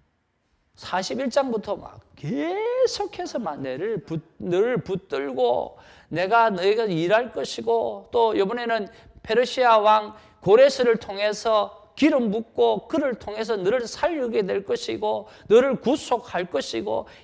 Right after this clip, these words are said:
야곱아, 이스라엘아, 뭐 일어나라고 이야기하시면서 계속 누구에게? 선지자 이사야에게 말씀하시는 거죠.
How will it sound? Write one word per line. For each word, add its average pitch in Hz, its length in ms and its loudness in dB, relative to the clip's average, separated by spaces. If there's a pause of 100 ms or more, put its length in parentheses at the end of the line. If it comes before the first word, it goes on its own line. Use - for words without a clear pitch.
(100)
야곱아, 233 640 4
이스라엘아, 240 880 0
뭐 - 340 -6
일어나라고 240 640 -4
이야기하시면서 202 800 -6 (340)
계속 - 1080 -2
누구에게? 247 680 4 (680)
선지자 220 440 0
이사야에게 208 840 0
말씀하시는 233 840 -8
거죠. 113 380 -14